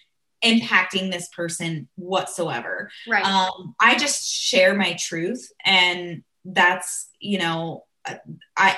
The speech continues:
Speaker 1: I hope that at the end of the day, you know, my motto is, "If I can help one person, then I have done my job." And so I try to really share authentically and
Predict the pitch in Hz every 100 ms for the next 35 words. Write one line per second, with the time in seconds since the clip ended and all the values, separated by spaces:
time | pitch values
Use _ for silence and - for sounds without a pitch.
0 | - 202 208 214 214 208 - 202 180 175
1 | - - - _ _ _ _ 190 208 226
2 | 226 220 208 190 185 185 190 190 - 196
3 | 185 180 175 175 180 175 185 180 170 170
4 | - 175 175 175 185 196 202 202 196 214
5 | 208 220 277 320 403 440 - _ _ _
6 | _ 190 214 208 202 196 - _ - 190
7 | 220 202 190 202 190 190 185 143 123 -
8 | - 208 208 214 190 180 180 - 202 202
9 | 214 202 190 185 - 180 175 - 165 202
10 | 226 247 233 233 214 208 196 - 175 170
11 | 170 170 170